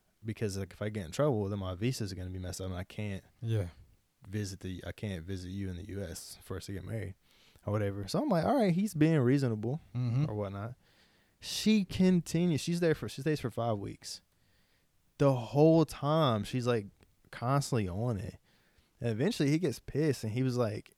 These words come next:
Speaker 1: "If you don't respect my culture, then, like, I can't
Speaker 2: Yeah, we can't
Speaker 1: be
Speaker 2: be
Speaker 1: with you,"
Speaker 2: together.
Speaker 1: or whatever. And, like, <laughs> so she, like, makes him mad.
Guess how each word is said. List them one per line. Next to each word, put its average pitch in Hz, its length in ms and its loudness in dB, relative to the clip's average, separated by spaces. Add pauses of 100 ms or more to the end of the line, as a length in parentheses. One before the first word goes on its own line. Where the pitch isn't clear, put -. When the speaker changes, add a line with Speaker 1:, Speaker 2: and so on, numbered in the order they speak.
(120)
Speaker 1:
"If 113 160 -6
you 151 120 0
don't 160 200 2
respect 113 460 -6
my 98 140 -6
culture, 107 640 -6 (840)
then, 123 160 -4
like, 104 240 -4
I 101 120 -8
can't 117 460 -6
Speaker 2:
Yeah, 110 160 -2
we 113 120 -6
can't 127 120 -2
Speaker 1:
be 131 100 8
Speaker 2:
be - 80 8
Speaker 1:
with - 100 0
you," 104 80 -2
Speaker 2:
together. 95 200 -6 (220)
Speaker 1:
or 98 100 -6
whatever. 95 440 -6 (640)
And, 107 200 -2
like, 117 180 2 (300)
<laughs> 175 100 0 (320)
so 151 160 -2
she, 165 180 -2
like, 123 220 0
makes 110 240 -2
him 104 140 -4
mad. 104 320 -4